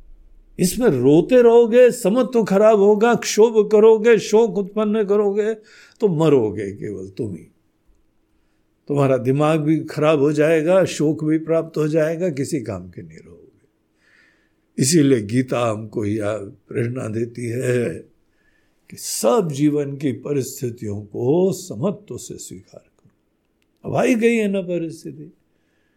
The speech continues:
कोई बीमार हो ही गया है, तो इस समय आप हाय राम करने से क्या मतलब? समय धीरज रखो,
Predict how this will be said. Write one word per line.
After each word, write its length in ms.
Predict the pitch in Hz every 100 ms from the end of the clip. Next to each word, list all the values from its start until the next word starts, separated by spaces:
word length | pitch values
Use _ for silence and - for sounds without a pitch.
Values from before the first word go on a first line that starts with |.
| _ _ _ -
कोई 100 | 277
बीमार 400 | 202 196 220 247
हो 220 | 220 226
ही 160 | 320 277
गया 220 | 220 208
है, 240 | 196 196 214
तो 180 | 240
इस 240 | 294 294 -
समय 240 | 302 311
आप 160 | 269 233 220
हाय 360 | 220 175 196
राम 240 | 208 202 196
करने 320 | 185 180 165
से 160 | 156 135
क्या 160 | 139
मतलब? 420 | 113 107 - - _ _ _ _ _ _ _ _ _ _ _ _
समय 320 | - 101 107
धीरज 380 | 95 104 139 139
रखो, 460 | 160 170 - 220